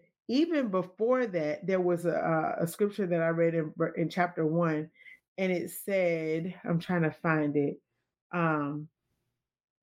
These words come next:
I am looking for it, but right now I cannot remember, but I will find it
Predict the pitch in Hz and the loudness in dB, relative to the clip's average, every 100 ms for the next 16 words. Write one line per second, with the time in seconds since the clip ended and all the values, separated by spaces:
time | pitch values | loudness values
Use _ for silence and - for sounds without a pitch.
0 | _ _ _ _ _ _ - 180 180 - | _ _ _ _ _ _ -4 0 0 0
1 | 170 160 156 151 147 143 _ _ _ _ | 2 2 4 2 0 -4 _ _ _ _
2 | _ _ - 175 233 240 247 226 240 233 | _ _ -2 2 2 2 0 0 0 0
3 | 214 175 165 170 170 185 185 180 - 170 | 0 0 2 2 2 0 0 0 0 -2
4 | 170 156 156 165 165 160 147 147 139 156 | -2 0 2 2 2 2 0 0 0 0
5 | 165 165 156 160 147 139 135 | 2 0 0 0 0 0 -2